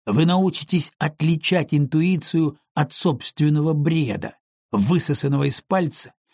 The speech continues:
от информации, услышанной от дяди Васи, от рекомендаций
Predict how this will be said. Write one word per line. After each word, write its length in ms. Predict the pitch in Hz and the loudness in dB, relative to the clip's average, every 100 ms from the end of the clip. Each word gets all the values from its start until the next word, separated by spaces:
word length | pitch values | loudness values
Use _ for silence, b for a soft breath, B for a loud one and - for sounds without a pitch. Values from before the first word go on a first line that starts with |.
| B | B
от 160 | 147 151 | 0 2
информации, 760 | 165 - 165 180 196 185 - 156 | 0 0 0 2 0 -2 -2 -2
услышанной 720 | 151 - 170 - 151 151 147 | -2 0 -2 0 -2 0 0
от 60 | |
дяди 240 | 147 151 160 | 0 0 0
Васи, 460 | 180 170 - - b b b | -2 -4 -6 -12 b b b
от 180 | 139 165 | -2 0
рекомендаций 1040 | 156 170 170 175 160 185 147 - 165 151 | 0 0 2 0 0 -2 -4 -2 -2 -2